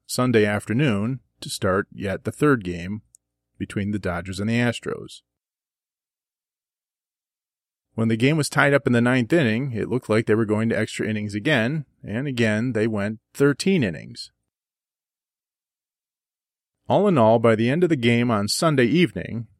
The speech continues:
Vin Scully had done forty-five innings of baseball in two cities, over four games, and in just twenty-seven hours. If that wasn't enough, he then flew from Houston to Atlanta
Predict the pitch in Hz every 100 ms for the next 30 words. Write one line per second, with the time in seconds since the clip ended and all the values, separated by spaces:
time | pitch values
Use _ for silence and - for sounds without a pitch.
0 | _ _ _ - 139 175 127 104 107 98
1 | 101 98 - 165 175 - 127 113 107 92
2 | 90 113 - 101 95 113 104 - - 78
3 | 101 123 - 101 92 - 185 - 95 85
4 | 98 - - _ - 107 98 - 165 170
5 | 104 92 92 104 - - _ 101 107 104
6 | 110 - - 101 101 95 98 87 50 -
7 | - - _ _ _ _ _ _ _ _
8 | _ _ _ _ _ _ _ _ _ _
9 | _ _ _ _ _ _ _ _ _ 104
10 | 120 113 120 107 104 120 185 185 - -
11 | _ _ - 139 139 135 - 147 147 -
12 | 117 117 202 - 131 - 117 151 165 131
13 | 131 143